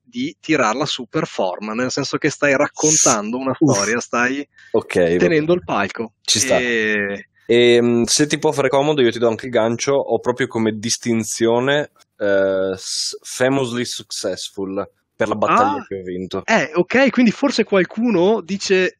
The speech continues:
Speaker 1: anzi, que-, questi qualcuno che interrompono un po' dalla folla, eccetera, dicono, "Ah, ma la battaglia delle zappe", e, e quell'altro dice, "Quindi quella che è stata combattuta cinque anni fa sul, sul confine della Fenice",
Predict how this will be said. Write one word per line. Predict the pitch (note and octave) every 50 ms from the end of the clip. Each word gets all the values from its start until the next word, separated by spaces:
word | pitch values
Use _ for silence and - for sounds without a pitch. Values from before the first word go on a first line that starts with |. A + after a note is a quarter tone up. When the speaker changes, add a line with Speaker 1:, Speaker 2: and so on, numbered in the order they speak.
| - -
Speaker 1:
anzi, | F3+ F#3 E3+ - -
que-, | - - F#3+ G#3
questi | - - F#3+ G3+ - B3
qualcuno | G#3 G3+ F3+ E3+ - - G#3+ A3
che | - E3+
interrompono | E3+ E3+ - D#3+ D3 C#3+ D#3+ F3+ F3 - E3+ D#3
un | C#3
po' | - E3 E3
dalla | D#3 D3+ D3 D#3 D#3
folla, | C3 - - D3 C#3+ D3+ D#3 E3 D#3 D3+
eccetera, | D3 C#3+ - - D3+ D#3 D#3+ - E3 D#3+ D#3+
dicono, | D#3 D#3 - - D3+ D3+ C#3+ B2+ - - - - - - - - _ _ _ _ _ _
"Ah, | - A3+ B3+ C4+ C#4 C#4 C4+
ma | B3 A3+ A3 G3 - - _ _ - G#3+
la | G#3 A3+
battaglia | A3 B3+ C4 - - C4 C#4 C#4+ C#4+ D4
delle | C#4+ C4 B3+ B3+ C4+ A#3+
zappe", | F#3 F3+ A#3 A#3+ B3 B3+ - _ _ A3 G3+ F#3+ E3+ D3+ C#3 C#3 -
e, | _ - F3 F3 E3 D#3+ D#3 D3+ D3 C#3+ D3+
e | E3+ -
quell'altro | - D3+ D3 D3 C#3+ D3+ D#3 D3+ D3 C#3 - D3+ D3 C#3 C#3 C3+ C3 C3 B2+ B2+ B2+ B2+ B2 B2 B2
dice, | B2 B2+ B2 - - C3 C3 B2 - - -
"Quindi | _ - C4+ D4 C#4 C4+ -
quella | - - C4+ C#4+ D4+ C#4+ C#4+ C4
che | - - A#3
è |
stata | G#3 - - B3 A#3 B3
combattuta | - - A#3+ A#3 A3 G#3 - - A#3+ B3 A#3 - A#3 A3+ G#3 F#3+ F#3 F3+ E3+ D#3+ D#3 D#3 D#3 D3 C#3+ C#3 C3+ B2+ B2 B2 A#2 A#2 A2+
cinque | - - - A#3 A#3 - A3+
anni | A3+ A3 A3 G#3
fa | - - G3 G3 G3
sul, | F3 - - F3 D#3+ D#3+ D#3 D3 D3 C#3+ C#3 C3 B2 A#2+ A#2 A#2 A2+ A2 G#2 G#2 A#2
sul | - - E3 D#3+
confine | - - F3+ E3 - - G#3 A3 A3
della | G3+ F#3 F3+ F3+ E3
Fenice", | - - D#3+ F#3 G#3 G#3 - - D#3 D#3 D3